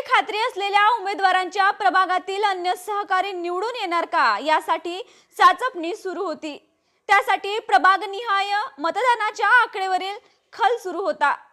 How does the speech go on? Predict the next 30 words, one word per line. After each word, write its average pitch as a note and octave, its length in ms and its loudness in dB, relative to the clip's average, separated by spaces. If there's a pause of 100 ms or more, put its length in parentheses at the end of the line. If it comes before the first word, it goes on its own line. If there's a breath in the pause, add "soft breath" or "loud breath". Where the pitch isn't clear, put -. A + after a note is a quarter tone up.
(500)
मतदान G#4+ 480 4
एजंटांकडून G4+ 880 -2
आलेल्या F#4+ 460 2
माहितीचेही G#4 760 -4
विश्लेषण F#4 520 -4
सुरू E4+ 260 -8
होते. D#4+ 320 -2 (600)
कोणत्या F#4+ 320 4
पट्ट्यात A4+ 520 0
मतदान G4+ 380 -2
जास्त F#4 280 2
झाले, G4 360 -4 (240)
कोठे A4 300 -6
कमी G4+ 340 -2
झाले, D#4+ 340 -2
याचा D4+ 380 2
फायदा E4+ 560 0
तोटा E4 400 -2
कोणाला F#4 460 -2
होईल, G#4 300 -4 (280 soft breath)
यावर F#4 340 4 (100)
खमंग G#4+ 380 -6 (160)
चर्चा E4 300 0
सुरू E4 220 -8
होती. D#4 360 -10 (1040)
काही F#4+ 240 4
जणांनी G#4 580 -2
देवदेवतांचा G4+ 760 2
धावा F4+ 340 2
केला, G4+ 300 0